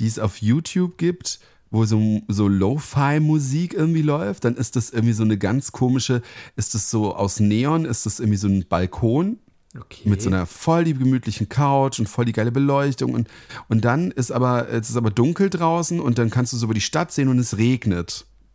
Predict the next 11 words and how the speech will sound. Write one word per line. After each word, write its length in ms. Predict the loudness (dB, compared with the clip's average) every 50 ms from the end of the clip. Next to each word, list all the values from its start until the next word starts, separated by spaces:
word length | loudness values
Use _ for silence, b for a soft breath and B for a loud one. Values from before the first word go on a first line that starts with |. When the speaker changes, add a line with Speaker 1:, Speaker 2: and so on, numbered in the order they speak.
| _ _ _ _ _ _ _ 0
Speaker 1:
Und 200 | 2 2 2 2
der 140 | 0 2 2
Regen 380 | 4 4 4 4 2 0 0 0
tropft 320 | -2 -2 -2 -2 -2 -2
aber 180 | 0 2 4 4
nicht 260 | 4 2 2 -2 -2
auf 120 | -2 0
den 160 | 0 2 2
Balkon, 420 | 2 0 0 0 0 0 2 2 0
sondern, 380 | 0 0 0 2 2 0 0 B B B B B B
also, 160 | -2 -2